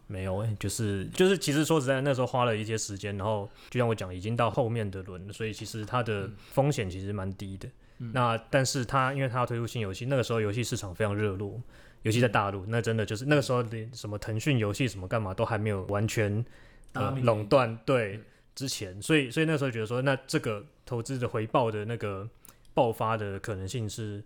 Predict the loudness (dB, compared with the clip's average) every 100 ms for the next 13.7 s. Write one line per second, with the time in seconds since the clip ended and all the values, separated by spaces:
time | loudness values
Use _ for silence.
0 | -16 -10 -4 0 0 0 0 0 0 0
1 | -2 -4 -4 -4 -4 -8 0 2 2 2
2 | 2 2 2 0 2 4 4 2 -2 -2
3 | -2 -4 -2 0 0 0 -2 -6 -8 -6
4 | -4 -4 -4 -2 -4 -8 -12 -20 -20 -16
5 | -2 0 0 -4 -6 -4 -4 -6 -12 -4
6 | 0 2 2 0 2 0 2 2 4 6
7 | 6 4 -2 -4 -4 -4 -8 -12 -12 -8
8 | -6 -6 -6 -6 -4 -4 -6 -8 -6 -2
9 | -2 0 0 0 0 -2 -4 -6 -4 -6
10 | -8 -10 -8 -6 -6 -6 -4 -2 -2 -6
11 | -14 -16 -16 -16 -20 0 4 6 6 4
12 | 2 2 0 -2 -2 0 0 0 -2 -2
13 | -2 0 -2 -2 0 0 0